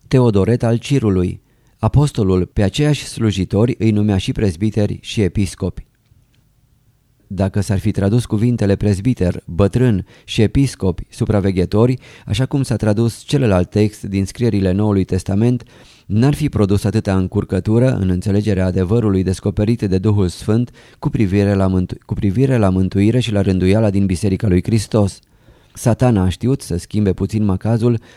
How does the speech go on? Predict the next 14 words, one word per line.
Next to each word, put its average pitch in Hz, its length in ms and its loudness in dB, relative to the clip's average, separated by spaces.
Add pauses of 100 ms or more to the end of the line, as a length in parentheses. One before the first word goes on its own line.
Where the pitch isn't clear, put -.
(160)
pentru 117 300 0
ca 110 180 -2
trenul 135 400 0
înțelegerii 101 640 2
adevărului 98 720 0 (220)
să - 220 -4
o 87 120 2
ia 110 160 0
pe 117 140 0
o 98 100 2
cale 104 260 0
cu 101 120 -4
totul 95 320 0
străină. 104 680 -2